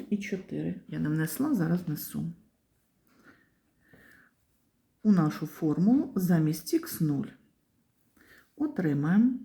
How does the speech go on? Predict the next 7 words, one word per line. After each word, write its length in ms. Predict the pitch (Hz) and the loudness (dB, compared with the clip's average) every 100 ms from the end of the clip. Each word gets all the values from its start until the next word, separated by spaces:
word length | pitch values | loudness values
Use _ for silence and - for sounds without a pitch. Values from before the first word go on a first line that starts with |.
| - _ _ _ _ _ _ _ _ _ _ _ _ _ _ _ _ _ - | -14 _ _ _ _ _ _ _ _ _ _ _ _ _ _ _ _ _ -6
якщо 1000 | 175 247 269 - - - 170 147 170 247 - - _ _ _ | 2 4 2 -6 -14 -4 0 0 2 0 -2 -16 _ _ _
х 420 | 180 170 - - - | -2 -2 -2 -10 -10
дорівнює 600 | 156 170 160 143 139 135 | 2 4 4 2 2 2
нуль, 400 | 131 135 135 226 - - _ _ _ _ _ _ _ | 4 2 4 2 0 -10 _ _ _ _ _ _ _
то 480 | 214 170 151 233 285 - - - | 0 2 4 4 2 -4 -20 -4
y 400 | 262 294 302 269 | 2 4 4 4
дорівнює 720 | 190 214 160 143 147 156 156 | 6 6 6 0 -4 -4 -4